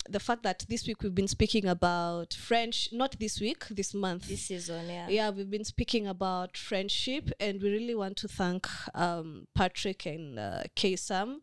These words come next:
Speaker 2: Yeah.
Speaker 1: They brought their, wow, their feelings, their everything on, on the mics. Actually, there's someone who asked me, "They must be gay." I was so pissed off.
Speaker 2: Shame on you.
Speaker 1: I was so pissed off. Mpaka akaniambia,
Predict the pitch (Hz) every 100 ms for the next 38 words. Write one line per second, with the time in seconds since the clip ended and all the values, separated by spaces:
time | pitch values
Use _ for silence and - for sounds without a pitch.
0 | - 180 170 170 208 202 180 196 208 -
1 | 180 180 170 160 104 160 180 170 165 185
2 | 185 160 - 254 226 214 208 - 170 -
3 | 226 226 226 226 226 208 185 180 175 -
4 | 180 175 185 196 269 - - - 311 -
5 | 392 240 - 269 269 220 240 214 - 190
6 | - - 180 - - - 190 202 208 240
7 | - - 135 123 - 151 139 - 269 262
8 | - 202 165 - - - - - - -
9 | - - 349 359 - - 240 - - -
10 | 196 220 359 - - - - 214 196 156
11 | 147 151 - 202 - - - - 302 247
12 | 220 - - - 349 359 - 254 - -
13 | 233 302 - - 254 277 262 208 202 208
14 | 214 202 240